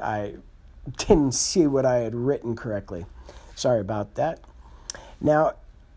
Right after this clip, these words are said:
you should have these in ba-, in the back of your mind, the four Ps of marketing when trying to sell something. The first P is product. You could have the best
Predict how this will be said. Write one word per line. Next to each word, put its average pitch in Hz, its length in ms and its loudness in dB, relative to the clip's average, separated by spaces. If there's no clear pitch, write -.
you 180 140 4
should 226 160 4
have 175 320 8
these 160 380 4
in 143 320 2
ba-, 131 400 2
in 147 100 4
the 139 80 4
back 143 300 2
of 185 80 2
your 196 140 6
mind, 135 480 2
the 113 60 -2
four 147 280 0
Ps 156 340 0
of 143 120 -2
marketing 127 560 2
when 120 160 2
trying 131 460 0
to 135 80 2
sell 120 340 2
something. 95 560 -6
The 127 80 -2
first 202 520 0
P 180 260 2
is 127 240 -4
product. 156 800 2
You 160 200 2
could 220 160 2
have 170 400 2
the 117 100 0
best 143 580 0